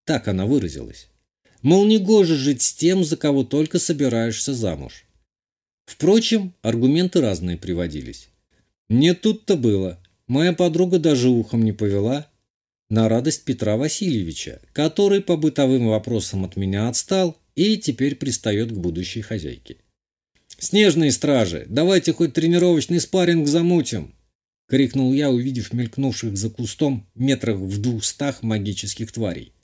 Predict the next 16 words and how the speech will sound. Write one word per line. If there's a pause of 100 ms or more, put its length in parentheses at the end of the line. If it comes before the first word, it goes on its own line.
(280)
«Обещаю,
убивать
не
стану!» (500)
Куда
там? (500)
Ломанулись
через
кусты
без
оглядки. (840)
Давно
уже
меня
обходят
стороной.